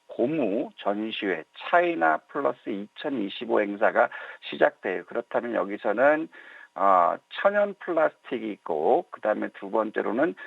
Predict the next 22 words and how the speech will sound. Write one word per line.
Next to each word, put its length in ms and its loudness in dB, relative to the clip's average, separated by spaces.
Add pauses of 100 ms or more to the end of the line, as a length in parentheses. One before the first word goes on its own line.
(260)
플라스틱 580 2
관련주들, 720 0
이런 320 0
것들이 380 -4
이제 120 -8
움직일 440 -8
수 120 -18
있겠고요. 480 -6 (320)
아무래도 400 2
이 60 -6 (100)
플라스틱에서는, 1300 0 (320)
어, 360 2
차량, 480 4 (140)
그, 240 -8
철판을 920 0
대신할 540 0
수 180 -14
있는 520 0 (380)
엔지니어링 720 0
플라스틱, 560 0 (140)
이런 300 0
쪽들도 880 0